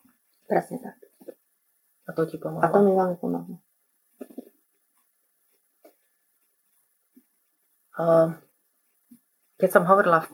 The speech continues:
Speaker 2: na začiatku, že tie dieliky puzzle urobili kruh, ehm, veľmi ťažké to je,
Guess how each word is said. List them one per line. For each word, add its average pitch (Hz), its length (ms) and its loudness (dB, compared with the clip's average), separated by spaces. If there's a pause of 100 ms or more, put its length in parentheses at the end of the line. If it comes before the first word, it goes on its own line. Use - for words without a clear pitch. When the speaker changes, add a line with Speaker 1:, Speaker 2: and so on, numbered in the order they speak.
Speaker 2:
na 170 160 2
začiatku, 165 560 0
že 156 320 0 (320)
tie 165 160 -2
dieliky 170 400 0
puzzle 156 480 2 (960)
urobili 165 480 0
kruh, 151 320 2 (1800)
ehm, 170 480 4 (3500)
veľmi 180 380 4
ťažké 147 340 2
to 143 140 -4
je, 139 120 4